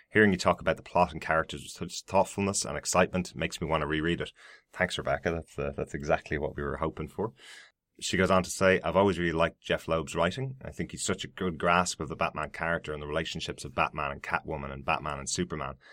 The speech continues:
Uh, like you mentioned, I also really like how Jeff Loeb was able to use all of the Batman family as a good, uh, as well as a good chunk of the Rogues Gallery. Um,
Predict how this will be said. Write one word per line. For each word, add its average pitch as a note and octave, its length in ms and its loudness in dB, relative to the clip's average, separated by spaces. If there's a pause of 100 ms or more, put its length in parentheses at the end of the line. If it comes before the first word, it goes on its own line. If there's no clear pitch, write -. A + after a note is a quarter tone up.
(200)
Uh, D#2 120 0
like F2+ 180 2
you F2 60 0
mentioned, E2 400 -2
I D2+ 80 0
also D#2 260 2
really D2+ 200 -4
like D#2 200 -2
how D#2+ 200 -2
Jeff D2+ 280 -6
Loeb D#2 220 -2
was D#2 100 -8
able D2+ 200 -4
to D2+ 120 -14
use C#2+ 220 -10 (420)
all E2 240 2
of D2+ 80 -2
the D#2 80 -6
Batman D#2+ 320 -2
family D2 500 -4
as - 120 -12
a D#2 40 -10
good, D2+ 380 -8 (260)
uh, C#2+ 240 -12
as D2 140 -10
well E2+ 140 0
as D#2 100 -4
a C#2 60 -10
good D#2 160 -2
chunk - 280 -4
of C#2+ 100 -8
the D2 100 -6
Rogues C#2+ 260 -8
Gallery. C#2 320 -2 (720)
Um, D2 300 -2